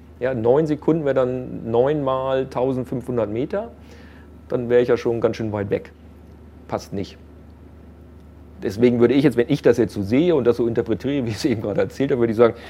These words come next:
das war ein Zeitzünder, der mehr oder weniger auf neunzehn null vier gestellt wurde. Ja, und der eine ist zwölf Sekunden früher und der andere ist zwei Komma acht Sekunden früher und der andere sechs Komma drei Sekunden später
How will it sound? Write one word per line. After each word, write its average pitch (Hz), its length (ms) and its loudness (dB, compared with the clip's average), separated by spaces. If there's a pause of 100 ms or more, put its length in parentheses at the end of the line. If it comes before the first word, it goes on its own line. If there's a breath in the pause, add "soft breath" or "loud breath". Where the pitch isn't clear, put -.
(120)
das 104 140 -6
war 113 120 2
ein 113 120 0
Zeitzünder, 139 800 0
der 113 520 2 (1120 loud breath)
mehr 135 400 6
oder 127 300 8
weniger 143 840 4
auf 120 360 6 (720)
neunzehn 123 600 4
null 120 180 4
vier 156 340 -2
gestellt 107 600 -2
wurde. 123 400 -2 (960)
Ja, 113 220 4
und 127 260 0
der 127 160 8
eine 135 260 4
ist 131 400 4
zwölf 131 240 2
Sekunden 127 400 -2
früher 180 460 2
und 160 120 -2
der 131 140 6
andere 135 300 2
ist 123 420 0
zwei 120 260 0
Komma 117 280 2
acht - 260 -2
Sekunden 156 480 -2
früher 151 340 2
und 123 120 2
der 120 80 2
andere 120 240 -2
sechs 113 200 -4
Komma 113 200 -6
drei 104 240 -4
Sekunden 113 440 -6
später - 440 -6